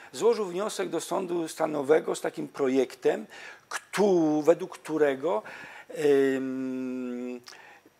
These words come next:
zakazuje się nagrywania zwierząt bez zgody właściciela. No, taka była puenta mniej więcej.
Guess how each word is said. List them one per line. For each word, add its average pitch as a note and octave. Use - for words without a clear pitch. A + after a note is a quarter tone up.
zakazuje F#3
się G#3
nagrywania E3+
zwierząt D3
bez C#3
zgody C3+
właściciela. A#2+
No, A#2
taka G#3+
była F3+
puenta G#2+
mniej A#2
więcej. -